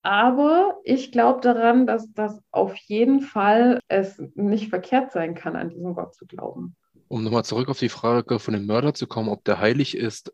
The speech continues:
Speaker 2: Im Glaubensbekenntnis steht ja auch drinne, dass Jesus kommt, um die Lebenden und die Toten zu richten. Von der Sache her wäre rein theoretisch auch der Mörder in dem Rahmen erstmal ein Heiliger, weil dieses große Richturteil steht ja noch aus.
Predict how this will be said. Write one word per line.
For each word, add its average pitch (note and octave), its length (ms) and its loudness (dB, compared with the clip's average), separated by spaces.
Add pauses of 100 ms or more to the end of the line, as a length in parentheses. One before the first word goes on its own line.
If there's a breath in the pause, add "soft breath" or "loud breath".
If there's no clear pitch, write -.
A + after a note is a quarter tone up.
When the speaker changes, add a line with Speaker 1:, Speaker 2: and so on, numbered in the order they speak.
(140)
Speaker 2:
Im G#2+ 120 -2
Glaubensbekenntnis B2 760 -2
steht - 240 0
ja - 120 4
auch - 180 2
drinne, B2+ 380 0
dass G#3+ 180 0
Jesus A#2+ 380 0
kommt, C3 340 -2
um A2+ 240 0
die G#2+ 140 0
Lebenden B2 440 2
und A#2+ 140 -2
die G#2+ 120 -4
Toten B2 360 -2
zu - 160 -4
richten. A#2 460 -4 (200)
Von G#2 280 -2
der A2 240 6
Sache A2+ 340 0
her G2+ 420 2
wäre A2 520 6
rein G#2 220 0
theoretisch G#2 600 0
auch A#2 240 2
der G2 460 4 (100)
Mörder G#2 880 2
in G2+ 240 -4
dem A#2 240 4
Rahmen B2 400 0
erstmal G2+ 400 0
ein G2 160 -2
Heiliger, A#2 480 2 (320 loud breath)
weil G#2+ 220 4
dieses A2 360 -2
große A#2 540 2
Richturteil B2 880 2
steht A#2 400 -2
ja A#2 140 4
noch A2+ 180 -2
aus. G#2 320 0